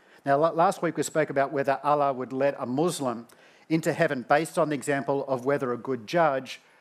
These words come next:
would let a murderer go free from court if he simply said he's sorry. Now, that's an example of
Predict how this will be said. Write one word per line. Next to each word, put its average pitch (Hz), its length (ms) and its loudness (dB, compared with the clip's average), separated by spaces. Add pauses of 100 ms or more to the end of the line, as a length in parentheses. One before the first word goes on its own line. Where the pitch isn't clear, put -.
(280)
would 147 120 2
let 143 180 4
a 131 60 2
murderer 165 500 2
go 131 220 0
free 151 240 -2
from 127 200 -8
court 151 280 0
if 117 100 -14
he 127 80 -8
simply 135 340 -6
said 123 280 -6
he's 107 160 -10
sorry. 104 500 -8 (1300)
Now, 135 220 0 (140)
that's 170 360 0 (120)
an 139 120 -2
example 131 440 -4
of 107 180 -8